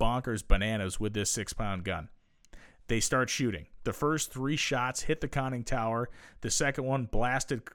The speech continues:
uh, Captain Gross into the water and blew the bridge right off the top of the conning tower of the submarine.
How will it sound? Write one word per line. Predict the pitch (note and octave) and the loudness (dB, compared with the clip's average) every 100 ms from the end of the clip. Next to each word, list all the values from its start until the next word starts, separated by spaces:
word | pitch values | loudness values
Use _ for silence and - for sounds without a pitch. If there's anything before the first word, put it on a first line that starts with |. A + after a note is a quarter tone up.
| - | -6
uh, | A2 - | -6 -2
Captain | C#3+ C3+ A#2+ G#2+ | -2 0 -2 -2
Gross | A#2 A#2+ B2 - | 2 2 2 -2
into | B2+ B2 | -4 -2
the | G#2+ | -2
water | G2+ G#2+ A2 A2 A#2 | 0 0 0 -2 -4
and | G#2 G2+ G2 | -4 -2 -2
blew | G#2+ B2 | 0 2
the | A2+ | 2
bridge | F#2+ A2+ A2+ F#2+ | 4 4 4 0
right | G2+ A2+ | -2 0
off | A2 - | 0 -2
the | |
top | - - G2+ G2+ - | -4 -2 -2 -2 -2
of | - G2 G2 | -2 -2 -2
the | G#2 F#2+ | -4 -6
conning | G#2+ G2+ F#2+ | -4 -4 -4
tower | G#2+ G2 G2 | -4 -2 -2
of | F2 G2 | -4 -4
the | G2 | -4
submarine. | - A#2 G2+ E2+ | -2 -2 -2 -6